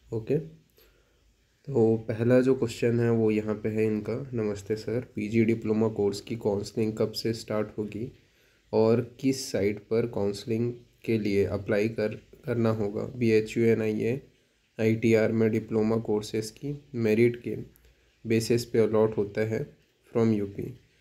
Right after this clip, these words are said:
बिल्कुल ठीक है, आपको ऑफिशियल साइट के ऊपर विजिट करना पड़ेगा बी एच यू, एन आई ए, आई टी आर के, ठीक है, और मेरिट के बेसिस पे ही, ठीक है, वहाँ पे, अ, जो आपका सीट है वो अलॉट होता है, ठीक है।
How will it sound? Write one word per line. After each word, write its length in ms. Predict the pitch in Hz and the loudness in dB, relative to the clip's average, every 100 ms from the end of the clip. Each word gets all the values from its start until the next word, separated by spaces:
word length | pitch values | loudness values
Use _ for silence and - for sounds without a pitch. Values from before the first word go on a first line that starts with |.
| _ _ | _ _
बिल्कुल 680 | 113 110 110 127 127 151 147 139 - | -4 -2 2 4 4 -2 -6 -10 -4
ठीक 200 | 113 113 | -4 0
है, 120 | 117 | -2
आपको 320 | 107 - 113 | 0 2 2
ऑफिशियल 420 | 101 107 104 117 | 2 -4 0 0
साइट 360 | 113 113 107 110 | 2 0 0 0
के 60 | |
ऊपर 200 | 113 117 | -2 0
विजिट 360 | 110 110 120 113 | 0 0 0 -2
करना 240 | 117 113 | -2 -2
पड़ेगा 380 | 113 117 113 117 | -2 0 2 2
बी 180 | 107 107 | 0 0
एच 220 | 107 107 | -2 0
यू, 80 | 110 | 2
एन 140 | 107 | 2
आई 120 | 107 104 | 2 0
ए, 80 | |
आई 200 | 107 104 | 0 0
टी 160 | 107 110 | -2 0
आर 160 | 104 101 | 0 -2
के, 140 | - | -8
ठीक 500 | - _ - 117 113 | -20 _ -4 -2 -2
है, 120 | 139 - _ _ _ _ | -4 -8 _ _ _ _
और 140 | 123 120 | 2 6
मेरिट 360 | 113 113 123 | 6 6 2
के 120 | - | 0
बेसिस 400 | 117 110 107 113 | 0 2 0 -4
पे 140 | - 117 | -4 -6
ही, 300 | 113 - - - _ | -4 -8 -10 -18 _
ठीक 220 | 120 110 | -6 -2
है, 60 | 127 | -2
वहाँ 320 | 110 107 107 | 0 -2 -2
पे, 60 | 123 170 - _ _ _ 110 | -4 -6 -10 _ _ _ -2
अ, 260 | 104 104 | 0 0
जो 520 | 98 113 104 104 101 107 | 2 4 6 4 0 -2
आपका 760 | 107 101 - 110 107 104 101 - _ - - | -4 -4 0 2 4 2 -2 -6 _ -16 -12
सीट 340 | - 131 123 | 0 4 4
है 60 | 131 | 4
वो 180 | 127 123 | 6 6
अलॉट 340 | 104 101 98 | 4 2 0
होता 220 | 98 98 | -6 -6
है, 260 | 104 101 117 - | -6 -8 -12 -10
ठीक 200 | 127 | -6
है। 60 | 131 | -6